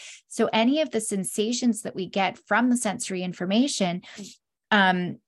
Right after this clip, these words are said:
that's how information's communicated from the environment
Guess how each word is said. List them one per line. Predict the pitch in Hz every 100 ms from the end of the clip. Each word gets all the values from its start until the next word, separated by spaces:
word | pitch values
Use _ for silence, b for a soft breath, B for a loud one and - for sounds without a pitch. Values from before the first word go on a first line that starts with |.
| _ _ -
that's | 214 247 294
how | - 294
information's | - 208 220 208 214 202
communicated | - - 202 233 240 185 160 160
from | - 196 196
the | 233
environment | 277 208 180 175 175 170 -